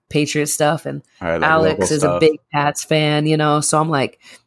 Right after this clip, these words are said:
Speaker 1: "Let me peep his stuff anyway."
Speaker 2: <laughs>
Speaker 1: And, and I kinda just snuck him in there at, at the very end. I don't think anybody was keeping their eye on him too much.
Speaker 2: I'm also
Speaker 1: But I got
Speaker 2: hesitant about anybody on the Patriots, though, because, like,
Speaker 1: Yes.
Speaker 2: even, like, I picked up Jakobi Meyers and Jonnu Smith on my team, but they're both on the bench because I don't trust the Patriots to,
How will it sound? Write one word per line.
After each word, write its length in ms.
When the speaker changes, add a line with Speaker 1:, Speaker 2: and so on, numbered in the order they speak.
Speaker 1:
"Let 120
me 120
peep 340
his 220
stuff 340
anyway." 800
Speaker 2:
<laughs> 360
Speaker 1:
And, 300
and 100
I 40
kinda 260
just 180
snuck 360
him 100
in 120
there 160
at, 180
at 160
the 60
very 300
end. 120
I 60
don't 120
think 140
anybody 300
was 160
keeping 260
their 180
eye 200
on 140
him 180
too 180
much. 560
Speaker 2:
I'm 160
also 240
Speaker 1:
But 120
I 40
got 40
Speaker 2:
hesitant 240
about 280
anybody 460
on 140
the 60
Patriots, 520
though, 160
because, 340
like, 220
Speaker 1:
Yes. 280
Speaker 2:
even, 100
like, 120
I 120
picked 200
up 220
Jakobi 360
Meyers 360
and 80
Jonnu 320
Smith 300
on 100
my 140
team, 320
but 360
they're 120
both 340
on 120
the 60
bench 380
because 320
I 80
don't 260
trust 300
the 60
Patriots 540
to, 280